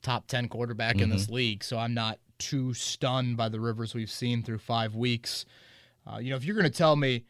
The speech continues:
Speaker 1: "Hey, Kevin, Phillip Rivers is gonna have the thirty whatever ranked rushing yards per carry supporting cast through the first," I'd say, "Oh, boy." <laughs> Oh, gosh. I don't know if I wanna see his numbers.
Speaker 2: Yeah.
Speaker 1: Uh, but the O-line, I mean,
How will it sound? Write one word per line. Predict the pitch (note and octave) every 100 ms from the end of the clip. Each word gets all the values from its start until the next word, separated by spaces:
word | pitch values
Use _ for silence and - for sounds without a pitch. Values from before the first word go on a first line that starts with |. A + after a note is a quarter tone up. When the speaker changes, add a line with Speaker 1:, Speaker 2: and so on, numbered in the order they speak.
| _ _ _ _
Speaker 1:
"Hey, | - F#3
Kevin, | G3 F#3+ D3
Phillip | - F3+ F#3+
Rivers | D#3+ E3 D#3+
is | C3+
gonna | C#3
have | C3+ B2
the | A#2+
thirty | - - E3 E3 E3
whatever | C#3+ C3+ C3+ C#3 C#3
ranked | B2+ B2+ B2
rushing | B2 A#2+ B2 - C3 A#2 G#2+ G#2 _
yards | A#2 A#2+ B2+ -
per | A#2
carry | - A#2+ A#2 A2 A2 G#2 _ _ _ _ _ _ _ -
supporting | - B2 C#3 B2+ A#2+
cast | A2 G#2+ G#2 - -
through | A2+
the | G#2+
first," | - A2+ G#2+ - A2+
I'd | A2 A2
say, | G#2+ G#2+
"Oh, | C#3+
boy." | A#2 G2+ - - -
<laughs> | D#3+ - F3
Oh, | D#3
gosh. | C3 B2 B2 - - - -
I |
don't | C3
know | C#3
if | A#2+
I |
wanna | A#2+ A2+
see | C#3
his | A2+
numbers. | A2+ A#2 G#2 G#2+ - _ -
Speaker 2:
Yeah. | F2 E2 - - _ _ -
Speaker 1:
Uh, | G#2+ F#2+ F#2 F#2+ - - E3+
but | D#3+
the | A3+
O-line, | F3 F#3 - D3 F3+ - _ _ _ _ _ _ _ _ _ _ -
I | C#3
mean, | C#3+ C3+